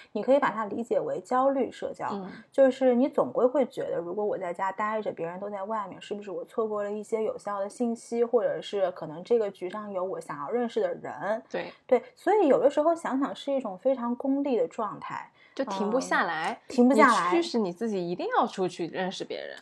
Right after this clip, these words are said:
Speaker 1: 对，
Speaker 2: 嗯。
Speaker 1: 但实际上你要真正的去反思一下，在这些局上我到底有收到多少有效信息，可能还真不多，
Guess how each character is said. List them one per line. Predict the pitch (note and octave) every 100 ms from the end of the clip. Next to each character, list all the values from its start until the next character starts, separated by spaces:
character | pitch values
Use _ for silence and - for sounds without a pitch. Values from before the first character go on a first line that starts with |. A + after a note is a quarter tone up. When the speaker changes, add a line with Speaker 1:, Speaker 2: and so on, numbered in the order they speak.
| -
Speaker 1:
对， | B3+ A#3 F3+ C#3
Speaker 2:
嗯。 | F3 D#3+ -
Speaker 1:
但 | E4 D#4+
实 | - A#3+
际 | E4 E4
上 | D#4+ C4+ G#3+
你 | F3+
要 | F#3 G3+
真 | - D#4 E4+
正 | E4+ E4+
的 | A#3
去 | G3 -
反 | - - -
思 | -
一 | A3+
下， | A#3+
在 | A3+
这 | A#3 A#3+
些 | A#3+
局 | -
上 | G#3+ A3+
我 | F#3 E3 -
到 | - A#3
底 | G3+
有 | E3+
收 | - B3
到 | B3+ A#3
多 | B3+ C#4
少 | C4 F#3+
有 | -
效 | -
信 | - F3+
息， |
可 | F3+ F3
能 | G3
还 | F#3+ F#3
真 | A#3 A3+ A3+
不 |
多， | - C#3